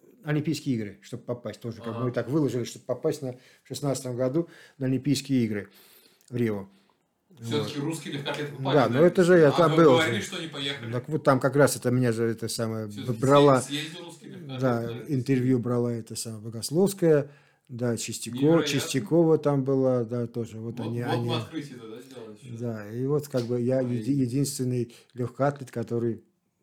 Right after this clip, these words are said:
Speaker 1: пришёл пешком. Вот. Ну, не уча-, ну, я посмотрел ходьбу, там, соревнования,
Speaker 2: Ага.
Speaker 1: там дали мне Русский дом билет на Олимпийский стадион. Два раза я был
Speaker 2: Приятно,
Speaker 1: на
Speaker 2: приятно.
Speaker 1: легкоатлетике. Да, спасибо им, да. Молодцы.
Speaker 2: И понятно, дальше куда вот вы пошли?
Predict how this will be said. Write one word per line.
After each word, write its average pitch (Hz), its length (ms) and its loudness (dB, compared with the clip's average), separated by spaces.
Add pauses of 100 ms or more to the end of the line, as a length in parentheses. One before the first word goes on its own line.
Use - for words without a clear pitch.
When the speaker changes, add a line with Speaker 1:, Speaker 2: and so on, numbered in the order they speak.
(120)
Speaker 1:
пришёл 120 300 -4
пешком. 107 460 -6 (720)
Вот. 101 260 -14 (100)
Ну, 113 120 -8
не 131 100 0
уча-, 120 260 -4
ну, 123 100 0
я 139 100 4
посмотрел 131 500 -2
ходьбу, 113 340 -8
там, 139 280 -8
соревнования, 113 560 -10
Speaker 2:
Ага. 104 80 -10
Speaker 1:
там 110 240 -8
дали 107 220 -6
мне 104 180 -10
Русский 104 300 -14
дом 101 280 -10 (140)
билет 104 460 -8
на 104 120 -10
Олимпийский 98 500 -14
стадион. 110 460 -12
Два 113 180 -6
раза 104 260 -6
я 98 80 -10
был 95 80 -16
Speaker 2:
Приятно, 104 260 -8
Speaker 1:
на 104 60 -10
Speaker 2:
приятно. 101 160 -12
Speaker 1:
легкоатлетике. 117 720 -10 (520)
Да, 104 180 -10
спасибо 104 580 -14
им, 98 180 -12
да. 98 200 -12 (600)
Молодцы. 98 580 -8
Speaker 2:
И 98 100 -12
понятно, 113 320 -10
дальше 117 300 -8
куда 123 140 -10
вот 110 180 -12
вы 113 120 -20
пошли? - 340 -14